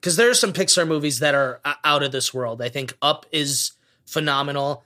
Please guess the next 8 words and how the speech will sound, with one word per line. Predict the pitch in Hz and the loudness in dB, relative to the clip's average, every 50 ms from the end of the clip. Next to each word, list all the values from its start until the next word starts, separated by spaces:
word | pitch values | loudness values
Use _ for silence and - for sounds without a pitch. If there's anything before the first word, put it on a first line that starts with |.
| _ _ _ _ - | _ _ _ _ -4
I | 151 | -2
think | 131 160 156 147 - | -2 -2 -2 -2 -2
some | - - - - 180 175 175 | -2 0 0 0 0 2 2
of | 175 165 151 | 0 -2 -2
the | 151 160 | -2 -4
Toy | - - - 160 147 147 | -4 -2 -2 0 0 2
Story | 143 - - 160 151 151 151 147 147 | 2 0 0 0 0 0 0 -2 -2
entries | 147 143 147 - - 156 147 147 147 139 143 - | -2 -4 -4 -2 -2 -2 -2 -2 0 0 -2 -2